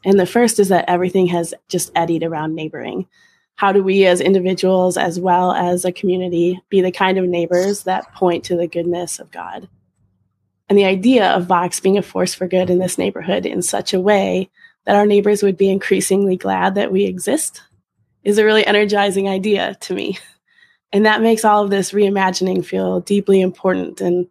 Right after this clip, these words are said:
even sacred. And the second thing is that through this process, I've learned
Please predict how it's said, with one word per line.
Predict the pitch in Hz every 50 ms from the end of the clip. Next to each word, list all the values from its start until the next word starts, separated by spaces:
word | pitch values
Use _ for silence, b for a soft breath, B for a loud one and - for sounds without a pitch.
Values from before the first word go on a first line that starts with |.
| b b b b b b b _
even | - 202 196 202 202 202 196 190 - -
sacred. | - - - - - - - - - 190 - _ _ _ _ _ _ _ _ _ _ _ _ _ _ _ _ _ _ - 113 - -
And | 214 226
the | 226
second | - 302 320 339 302 262
thing | 262 247 240
is | 226 196 190
that | 202 196 196 190 - - _
through | - 233 247 262
this | 254 269 247 -
process, | - - 202 185 175 - 196 202 180 - - - -
I've | 196 190 180
learned | 190 202 202 202 196 196 180